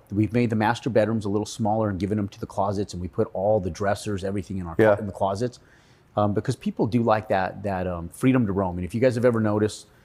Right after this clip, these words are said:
Speaker 1: in a lot of homes or apartments or hotels or anything, that when it feels cluttered and, and you can't get around dressers and end tables, um, people hate that. And, um,
Speaker 2: So you stick that in the closet now, you build it in.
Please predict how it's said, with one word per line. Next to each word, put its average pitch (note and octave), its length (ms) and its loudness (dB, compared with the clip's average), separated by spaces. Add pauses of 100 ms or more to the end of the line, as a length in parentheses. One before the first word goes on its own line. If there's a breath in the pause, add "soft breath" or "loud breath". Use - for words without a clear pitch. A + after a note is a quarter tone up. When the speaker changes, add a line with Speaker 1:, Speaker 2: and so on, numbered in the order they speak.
(380 soft breath)
Speaker 1:
in A2 160 0
a A2 60 2
lot G#2+ 220 6
of A2+ 60 2
homes G#2+ 360 0
or F#2 240 0 (160)
apartments A2+ 600 -2
or F2+ 100 -6
hotels G#2+ 800 -2
or F#2+ 100 0
anything, A#2 380 0 (500 soft breath)
that G#2+ 240 2
when A2 200 0
it G#2+ 140 -2
feels - 320 0
cluttered A2 400 2
and, G2+ 200 -2
and G2+ 120 -4
you F#2 60 -4
can't A#2 240 -6
get A2 100 4
around G#2 260 0
dressers G#2+ 600 -2
and F#2 120 -4
end A2+ 220 -2
tables, G2 460 -2 (500 soft breath)
um, F#2 120 -2
people G3+ 280 -4
hate C#3 240 0
that. D#2+ 240 -6 (140)
And, A2 280 -2
um, G2 340 2
Speaker 2:
So - 140 2
you C#3 160 6
stick - 400 2
that A#2 220 6
in A#2+ 100 4
the F#2+ 80 4
closet A2 480 4
now, F2 100 0
you G2 140 6
build G#2 280 4
it G2 80 2
in. E2+ 180 -2